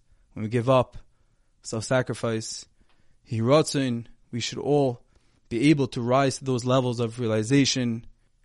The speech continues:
of how much we need a Kadosh Baruch Hu. And when it comes to making the choices of giving up, it should be clear. You should have that clarity, that Yishuv Hadas, and make the right choices. Bring Nachas Ruach to HaKadosh Baruch Hu.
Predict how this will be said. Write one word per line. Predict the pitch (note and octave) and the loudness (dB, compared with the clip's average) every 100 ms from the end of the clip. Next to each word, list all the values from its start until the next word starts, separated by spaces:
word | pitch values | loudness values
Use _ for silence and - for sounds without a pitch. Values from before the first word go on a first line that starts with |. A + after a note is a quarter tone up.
| _ _ - | _ _ -12
of | A2+ | -6
how | - D3 | 0 0
much | D3+ C3+ | 2 2
we | |
need | C3 A#2+ | 2 2
a | |
Kadosh | B2+ A#2+ G#2+ | 0 -2 -2
Baruch | B2+ A#2 - | -2 -2 -2
Hu. | A#2+ A#2+ _ _ _ _ - | -6 -6 _ _ _ _ -8
And | A2 | -8
when | |
it | A2+ | 0
comes | D3 B2+ | 0 2
to | C#3+ | 2
making | C#3+ C#3 B2+ | 2 2 -2
the | |
choices | - C3 - A#2+ | 0 0 0 -4
of | A2+ | -2
giving | C3 B2 B2 | -2 0 0
up, | B2 - - - | -2 -4 -18 -12
it | A2+ | -8
should | B2 | -4
be | B2 | -4
clear. | - - C#3 A#2+ A2+ _ _ _ - | -4 0 2 2 -4 _ _ _ -12
You | |
should | - A#2+ | -6 -2
have | A2+ | -2
that | A2 | -4
clarity, | - C3 C3+ B2+ A#2+ A#2 - _ _ _ | -2 2 4 2 0 -2 -8 _ _ _
that | - | -4
Yishuv | A#2 - A2 | -2 -2 -2
Hadas, | A2 B2+ A#2+ - - - _ _ - | 2 4 2 -2 -14 -18 _ _ -6
and | G#2+ | 2
make | C#3 C3 | 2 2
the | B2 | 0
right | A2+ | 0
choices. | B2+ A#2+ - A#2+ A2+ - _ _ _ _ | 0 -2 -2 -4 -4 -8 _ _ _ _
Bring | - A2 | -2 2
Nachas | C3 C#3 C3+ - | 4 4 2 0
Ruach | B2 - | -2 -2
to | A#2 | -6
HaKadosh | A#2 A2 A2+ | -4 -4 -4
Baruch | B2 B2 A2+ | 0 0 0
Hu. | B2 A2+ | -6 -6